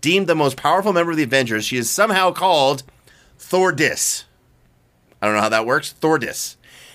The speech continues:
And then she goes on and defeats Mister Hyde, the Radioactive Man, and King Cobra on Midgard, otherwise Earth. Then she defends Asgard from Loki, and then later an alien invasion, 'cause, you know, that's what she does. Then for some reason, she hands Mjolnir over to Donald Blake,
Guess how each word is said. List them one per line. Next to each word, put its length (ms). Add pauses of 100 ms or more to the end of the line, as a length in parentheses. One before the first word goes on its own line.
(140)
And 160
then 100
she 100
goes 160
on 140
and 80
defeats 320
Mister 240
Hyde, 380
the 80
Radioactive 460
Man, 260
and 260
King 340
Cobra 540
on 320
Midgard, 480
otherwise 420
Earth. 280 (360)
Then 200
she 160
defends 400
Asgard 340
from 140
Loki, 240
and 100
then 140
later 260
an 120
alien 360
invasion, 420
'cause, 160
you 60
know, 60
that's 120
what 120
she 100
does. 340 (280)
Then 140
for 100
some 260
reason, 300
she 180
hands 280
Mjolnir 420
over 260
to 180
Donald 480
Blake, 400